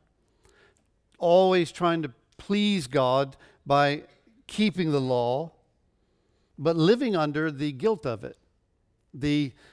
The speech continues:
sort of oppression and shame and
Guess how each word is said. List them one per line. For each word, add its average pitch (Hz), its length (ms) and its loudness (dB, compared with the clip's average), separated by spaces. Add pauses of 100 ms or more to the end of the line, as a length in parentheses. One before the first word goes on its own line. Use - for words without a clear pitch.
sort 185 320 -2
of 156 80 -2
oppression 165 720 -2
and 127 180 -6
shame 165 600 -2
and 123 180 -4